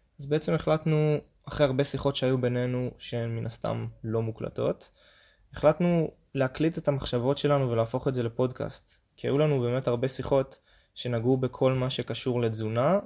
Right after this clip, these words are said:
אבל תחת מטריה גדולה יותר שנקראת אורח חיים, וגם דברים שקשורים לשעות שינה, ולתנועה, ולספורט, ולחשיפה לשמש,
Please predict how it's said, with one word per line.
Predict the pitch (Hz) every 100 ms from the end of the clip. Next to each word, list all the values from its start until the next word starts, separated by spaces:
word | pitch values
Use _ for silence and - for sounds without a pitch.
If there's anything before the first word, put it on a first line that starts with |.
| - 131
אבל | 117 120 113 110 - -
תחת | 123 135 - - -
מטריה | 127 123 117 131
גדולה | 131 123 127
יותר | 135 123
שנקראת | 113 117 110 120 123 -
אורח | 131 127 -
חיים, | 131 165 160 170 - - - _ _ 117
וגם | 113 113 113 110 110 117 127
דברים | 131 135
שקשורים | 135 - - 123 127 127 123 123 120 - _ _ _ _ _ -
לשעות | - - 131
שינה, | - 120 120 123 123 127 - _ _
ולתנועה, | 127 120 - 131 127 - 127 127 123 113
ולספורט, | 113 113 - - 127 127 123 120 - 120
ולחשיפה | 110 117 131 - - 123
לשמש, | 123 127 127 127 127 123 -